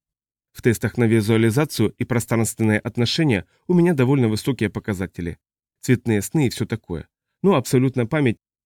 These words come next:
относится только к словам. К тому времени я уже начала писать.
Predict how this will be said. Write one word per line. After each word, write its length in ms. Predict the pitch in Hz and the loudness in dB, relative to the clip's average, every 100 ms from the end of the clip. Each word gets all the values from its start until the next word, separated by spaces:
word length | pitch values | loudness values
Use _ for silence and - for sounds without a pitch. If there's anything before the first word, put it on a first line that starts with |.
| _ | _
относится 480 | 117 190 208 127 120 | -2 0 0 0 -2
только 320 | - 110 107 | 0 -2 -4
к 60 | - | -6
словам. 400 | 113 87 85 - _ _ _ _ _ | -6 -8 -10 -14 _ _ _ _ _
К 80 | - | 0
тому 180 | 127 117 | 4 4
времени 360 | 160 165 120 | 4 4 4
я 160 | 139 196 | 2 2
уже 240 | 139 143 | 2 -2
начала 400 | 143 147 131 104 | -2 -2 -2 -2
писать. 420 | 113 - 82 - | -4 -8 -10 -14